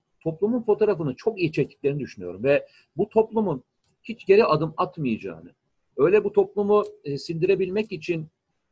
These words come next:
e, onların anlattığı gibi mücadelelerle bu işin olmayacağını onlar da öğrendiler. Hatırlar mısın bilmiyorum.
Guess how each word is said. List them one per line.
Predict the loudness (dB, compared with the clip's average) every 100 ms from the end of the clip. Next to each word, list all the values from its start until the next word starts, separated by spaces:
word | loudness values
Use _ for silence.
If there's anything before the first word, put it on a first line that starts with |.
| -6
e, | -2 0 -2 -4 -8 -12 -14 -20 _ _ _ -6
onların | 0 2 2
anlattığı | 2 2 0 2 4 4
gibi | 2 6 6 6 2 _ _ _
mücadelelerle | -4 2 2 4 4 4 2
bu | 0
işin | -6 -6
olmayacağını | 0 0 0 -2 -2 -2 -2
onlar | -2 0 -2 -4
da |
öğrendiler. | -6 -8 -20 _
Hatırlar | -8 -6 -4 -2
mısın | -4 -6 -8
bilmiyorum. | -8 -6 -6 -6